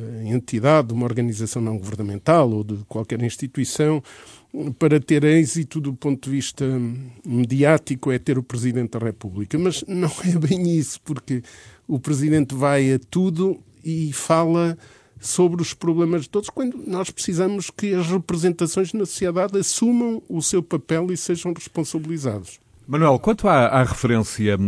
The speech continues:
Speaker 2: eh, ao, ao, aos riscos, eh,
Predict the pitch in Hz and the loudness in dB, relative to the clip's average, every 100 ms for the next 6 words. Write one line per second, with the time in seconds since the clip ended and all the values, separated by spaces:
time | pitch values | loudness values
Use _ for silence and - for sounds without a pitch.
0 | 98 95 90 85 80 85 82 80 78 78 | 2 0 0 -2 -4 -6 -6 -6 -8 -8
1 | 71 71 73 73 - 98 107 - - 95 | -10 -12 -12 -14 -10 -6 -6 -8 -12 -12
2 | - - 95 | -12 -8 -8